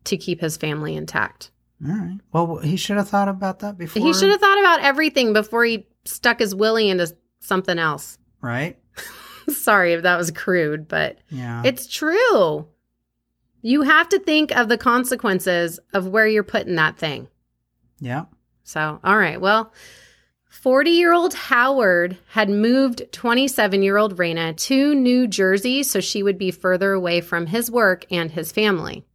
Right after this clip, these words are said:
Speaker 1: He probably hoped that she would just go away, but in pure desperation,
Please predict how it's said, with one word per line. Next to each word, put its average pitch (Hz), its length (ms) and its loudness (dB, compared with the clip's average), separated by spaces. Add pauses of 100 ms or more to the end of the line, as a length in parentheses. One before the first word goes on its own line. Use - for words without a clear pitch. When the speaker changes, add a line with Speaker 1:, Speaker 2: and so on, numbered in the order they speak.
(440)
Speaker 1:
He 262 180 2
probably 285 680 2
hoped 220 500 2
that 202 160 -2
she 202 160 -2
would 190 140 0
just 190 240 -6
go 170 220 2
away, 175 680 0 (100)
but 208 140 2
in 202 100 2
pure 214 320 0
desperation, 190 920 -2